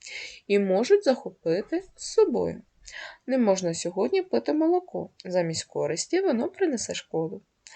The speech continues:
За можливості не варто сьогодні спілкуватися з неприємними, негативними, мстивими і заздрісними людьми.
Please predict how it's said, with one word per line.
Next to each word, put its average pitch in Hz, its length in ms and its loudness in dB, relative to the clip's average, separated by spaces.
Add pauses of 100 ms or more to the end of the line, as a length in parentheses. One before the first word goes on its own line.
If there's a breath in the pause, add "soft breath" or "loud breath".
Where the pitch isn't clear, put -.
(380 loud breath)
За 190 120 2
можливості 175 600 0
не 302 160 0
варто 202 420 0
сьогодні 196 460 -2
спілкуватися 190 880 -2
з 311 60 -6
неприємними, 185 760 -4
негативними, 196 760 -4 (440 loud breath)
мстивими 185 580 2
і 339 60 2
заздрісними 247 680 -2
людьми. 240 360 -2